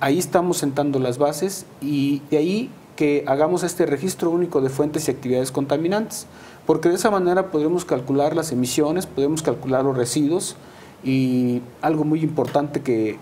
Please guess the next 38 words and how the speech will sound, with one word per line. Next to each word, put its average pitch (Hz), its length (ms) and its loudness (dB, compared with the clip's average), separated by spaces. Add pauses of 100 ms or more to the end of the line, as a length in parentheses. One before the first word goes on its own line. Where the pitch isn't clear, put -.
eh, 123 200 -4
no 143 140 2
se 143 140 -2
vigila, 131 480 0 (400)
que 135 100 0
son 156 340 0
todos 185 280 2
aquellos 160 320 -2
pasivos 151 480 -2
urbanos 135 480 -2
que 131 120 -2
generan 143 400 0
los 131 160 -2
incumplimientos 127 840 -2
en 139 60 -2
las 117 120 -2
condicionantes 123 720 -4
de 127 60 -4
uso 127 160 -2
de 120 80 2
suelo 123 360 0 (380)
y 120 80 -4
que 113 340 0 (160)
afectan 127 640 -2 (180)
a 127 120 -4
la 117 140 2
hacienda 139 280 0
pública 139 380 0
municipal 123 600 -2
al 123 80 0
mediano 117 340 0
y 123 40 0
largo 127 240 0
plazo 127 420 -2 (380)
y 135 100 0
repercuten 143 800 0 (120)
en 123 240 -2
las, 120 560 -2